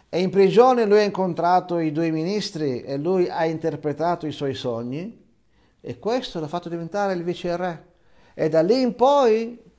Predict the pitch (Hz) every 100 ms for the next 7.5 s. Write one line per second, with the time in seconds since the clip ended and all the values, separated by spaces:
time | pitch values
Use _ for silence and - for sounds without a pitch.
0 | _ _ - 180 170 165 151 - 180 180
1 | 107 98 - _ _ - _ - - 156
2 | 143 135 135 135 185 180 - 170 156 -
3 | 214 202 196 190 190 185 175 170 180 175
4 | 165 156 151 139 127 - - _ 156 143
5 | 147 131 - 185 202 190 175 160 156 -
6 | - _ _ _ - - 226 240 233 262
7 | 262 185 107 90 _